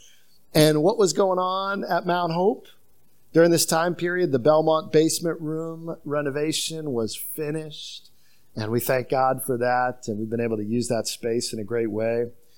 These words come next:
We were in the Story of Scripture series at Mount Hope. We had an egg hunt at both locations where we welcomed guests in, uh, during that time on Palm Sunday.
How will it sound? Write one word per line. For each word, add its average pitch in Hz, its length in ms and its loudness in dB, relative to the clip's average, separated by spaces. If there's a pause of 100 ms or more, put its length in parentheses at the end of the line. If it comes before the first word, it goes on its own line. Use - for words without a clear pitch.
(160)
We 156 100 12
were 180 160 12
in 190 140 4
the 160 80 4
Story 180 420 4
of 143 80 4
Scripture 180 460 2
series 180 640 -4 (160)
at 139 160 0
Mount 160 240 2
Hope. 175 340 2 (380)
We 151 80 6
had 165 140 10
an 143 100 6
egg 160 160 6
hunt 156 480 -2 (100)
at 131 280 -2
both 151 320 2
locations 143 800 -4
where 120 120 2
we 117 160 2
welcomed 123 720 0
guests 131 540 0
in, 139 420 -6 (600)
uh, 113 260 2
during 123 360 2
that 127 200 0
time 135 240 2
on 123 140 2
Palm 127 320 2
Sunday. 147 720 0